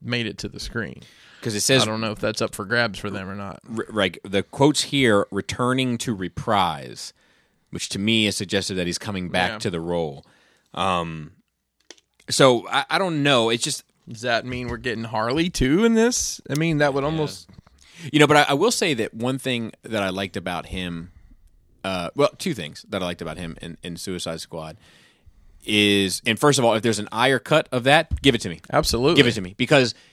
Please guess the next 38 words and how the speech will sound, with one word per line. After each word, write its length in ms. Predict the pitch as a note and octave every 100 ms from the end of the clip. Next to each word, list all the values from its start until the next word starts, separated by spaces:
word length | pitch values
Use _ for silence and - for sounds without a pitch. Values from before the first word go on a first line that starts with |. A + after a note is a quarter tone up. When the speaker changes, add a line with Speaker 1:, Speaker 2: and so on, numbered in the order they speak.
| _
Speaker 2:
he 400 | - - D3 F#3
was 280 | F3+ D3 A#2
dead 580 | - G2 - A#2+ B2+ B2+
set 460 | - - A#2 G2 -
on 180 | G2+ G2
that 180 | G2+ G#2
movie 340 | G2+ G2 F#2
being 580 | E2 F#2+ F#2+ F2+ F2 F2 _ _ _ _
amazing, 680 | G#2 F#2+ F2+ F#2 F2+ F2 E2
like, 160 | G2+ G#2
Speaker 1:
Mm-hmm. 60 | -
Speaker 2:
from 160 | -
all 120 | G#2
of 80 | G#2
his 120 | G#2
shit. 240 | - A#2+ -
And, 340 | G2+ F#2+ G2 -
and 160 | G2+ G2
the 60 | F#2
moment 400 | G2 A#2 C#3+ C#3+
that 100 | B2+
it 80 | A2+
came 300 | C3 A#2+ A2
out, 260 | B2 C3
you 120 | A2
didn't 140 | G2 F#2
hear 120 | F#2+
a 40 | E2
peep 260 | - G2
from 180 | - F2
him. 200 | D2+ - - C3+
Speaker 1:
No. 280 | B2 G2+ G2+
Speaker 2:
You 100 | G#2+
know, 120 | G#2
where 100 | F#2
it's 80 | F2+
like, 120 | F2
"Fuck!" 840 | - - - - G4 - - -